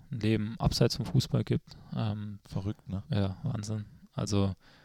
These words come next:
Speaker 1: klar, es ist, ist der Kinderwunsch natürlich noch gegeben, dass man ja wahrscheinlich dann zwei gesunde oder hoffentlich gesunde, äh, Kinder großziehen kann. Ähm, ansonsten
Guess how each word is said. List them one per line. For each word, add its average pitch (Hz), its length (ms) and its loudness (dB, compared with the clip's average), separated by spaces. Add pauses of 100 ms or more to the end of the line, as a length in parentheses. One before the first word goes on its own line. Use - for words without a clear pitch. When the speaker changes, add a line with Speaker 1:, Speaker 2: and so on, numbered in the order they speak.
(200)
Speaker 1:
klar, 113 320 4
es 107 260 -2
ist, - 320 -2
ist - 760 -4
der 120 80 0
Kinderwunsch 123 560 2
natürlich 123 300 4
noch 117 160 -2
gegeben, 113 380 0
dass 110 160 -6
man 104 240 0 (1000)
ja 95 300 -4 (960)
wahrscheinlich 147 440 0
dann - 160 -8
zwei 110 440 0 (140)
gesunde 110 560 -2 (340)
oder 107 120 4
hoffentlich 107 320 -2
gesunde, 107 720 -2
äh, 107 40 -6
Kinder 117 420 2 (440)
großziehen 123 480 2
kann. 110 320 0 (1000)
Ähm, 101 380 0
ansonsten 104 760 -4